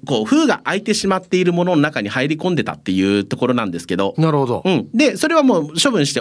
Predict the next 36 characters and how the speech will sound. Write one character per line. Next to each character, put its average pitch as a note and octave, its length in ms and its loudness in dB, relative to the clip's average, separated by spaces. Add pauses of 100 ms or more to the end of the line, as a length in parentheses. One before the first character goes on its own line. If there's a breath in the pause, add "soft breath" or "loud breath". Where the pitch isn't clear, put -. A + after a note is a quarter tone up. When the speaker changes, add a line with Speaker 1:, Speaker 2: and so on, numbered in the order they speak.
(140)
Speaker 1:
終 G3+ 100 2
わ C4+ 80 4
っ C4 80 -8
た A#3+ 140 0
ん C#3+ 60 -2
で G2 80 0
す F#2 80 -10
よ。 - 80 -8 (120)
Speaker 2:
う D3+ 80 0
ん。 C3 160 0 (760 loud breath)
Speaker 1:
ど C#4 260 2
こ F4 140 2
に F3+ 100 2
繋 D#3 280 0
が D#3 100 0
っ D3 40 -2
て D3+ 160 -2
る C#3+ 80 2
の G#2 120 2
か F#2 140 -4
な G2 160 -2
っ G2+ 40 -18
て F2+ 320 -4
行 D3 220 2
列 F3+ 260 0
を C3+ 240 0 (100)
見 C#3 220 2
返 G3+ 220 0
し - 80 -8
て F#3 120 -2
も、 A#2+ 340 0 (120)
Speaker 2:
う A#2+ 120 -2
ん。 G2 120 -4
Speaker 1:
途 A#3+ 120 2
中 C4 200 4
で G#3+ 220 2